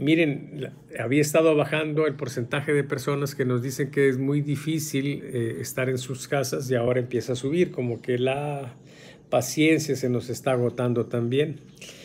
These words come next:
Y bueno, básicamente eso es lo que tenemos, ¿sí? Eh, los otros indicadores son muy estables, eh, eh,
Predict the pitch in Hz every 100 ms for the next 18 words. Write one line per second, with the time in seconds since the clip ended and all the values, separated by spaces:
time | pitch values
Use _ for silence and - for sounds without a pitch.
0 | - - - - - 156 185 180 165 190
1 | 208 190 175 175 151 170 160 - 165 156
2 | 156 139 127 123 131 131 127 127 - -
3 | 139 143 139 - 123 117 120 - 135 131
4 | 127 160 160 143 143 135 131 139 151 151
5 | 165 160 151 123 - 139 143 147 151 147
6 | 143 - - 127 120